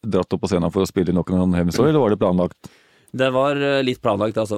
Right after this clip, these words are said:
Speaker 2: Og det
Speaker 1: Ja.
Speaker 2: er, sånn har jeg alltid vært, at, eh, jeg har alltid blitt nervøs hvis ting ikke har vært planlagt. Eh, men nei, det var,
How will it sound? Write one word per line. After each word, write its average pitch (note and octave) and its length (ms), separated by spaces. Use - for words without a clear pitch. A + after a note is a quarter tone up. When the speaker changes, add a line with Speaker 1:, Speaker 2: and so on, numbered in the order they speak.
Speaker 2:
Og A2+ 80
det A#2+ 80
Speaker 1:
Ja. A#2+ 220
Speaker 2:
er, G#2 100
sånn A#2+ 240
har B2+ 80
jeg G#2+ 140
alltid A#2 240
vært, A#2+ 240
at, G#2 120
eh, A2 840
jeg - 20
har G2 140
alltid A#2 200
blitt B2+ 140
nervøs A2+ 460
hvis A#2+ 140
ting A2 200
ikke G2 160
har A2 80
vært - 100
planlagt. A2 380
Eh, A#2 400
men B2+ 80
nei, D#3 160
det E3+ 80
var, C#3 160